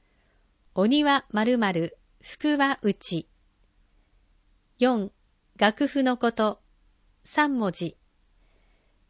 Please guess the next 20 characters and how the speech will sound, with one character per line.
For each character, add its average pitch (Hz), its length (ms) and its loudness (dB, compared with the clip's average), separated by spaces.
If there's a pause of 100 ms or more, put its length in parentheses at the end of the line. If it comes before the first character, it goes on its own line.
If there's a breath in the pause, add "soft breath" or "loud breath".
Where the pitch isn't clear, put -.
(140)
六。 233 460 0 (680)
こ 262 80 6
の 302 140 4
時 302 120 0
期 254 140 -4
は 208 240 2
茨 285 320 2
城 302 380 -2
空 - 0 -
港 226 240 4
か 220 120 -4
ら 185 220 2
温 262 220 0
暖 254 240 0
な 226 240 -4 (240 soft breath)
〇 233 280 0
〇 294 280 0
〇 285 260 0
〇 214 300 0 (160)
と 202 240 -2